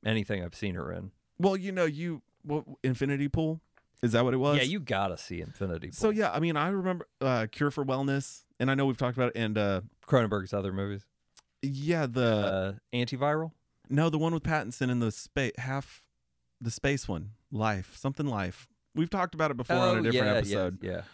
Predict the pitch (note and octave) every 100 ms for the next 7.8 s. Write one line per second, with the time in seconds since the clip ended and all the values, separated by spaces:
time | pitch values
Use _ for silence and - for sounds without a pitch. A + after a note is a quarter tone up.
0 | - - B2+ A#2 E2+ - _ - - A2+
1 | A2+ G#2+ F2+ E2 - - - - - A2+
2 | A2+ G2 G2 A2 _ _ _ _ - A2+
3 | C3 D#3 D#3+ C#3+ D3+ C#3 B2+ A#2+ _ _
4 | _ _ - A#2 A2+ C#3 C3 - - C3
5 | B2+ - - D#3 E3 E3 D#3+ D3+ C#3 -
6 | _ - C3+ B2+ A#2+ D3 D#3 F3+ A#2+ C3
7 | D#3 F3 E3 - C#3+ A#2+ -